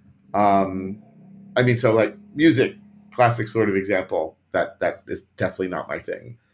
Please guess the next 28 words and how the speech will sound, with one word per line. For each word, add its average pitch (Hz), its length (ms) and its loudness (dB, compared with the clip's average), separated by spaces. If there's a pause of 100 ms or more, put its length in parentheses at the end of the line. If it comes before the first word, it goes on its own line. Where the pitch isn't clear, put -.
(140)
Uh, 95 160 -4
not 98 180 2
if 98 100 -2
people 95 240 -6
wanna 90 120 0
listen 95 240 -6
to - 160 -10
it. - 160 -8 (360)
But, 139 160 4
like, 120 240 4
I 131 80 4
mean, 120 400 4
year, 147 320 4
years 147 240 4
ago, 117 460 6
or 101 240 -2
years 110 200 -2
ago, 98 140 -2
like, 98 160 0
five, 117 240 2
six 117 160 -4
years 170 140 2
ago, 120 180 4
I 107 40 4
started, 110 500 2
uh, 98 400 0
learning 107 220 -2
Chinese, 104 600 -4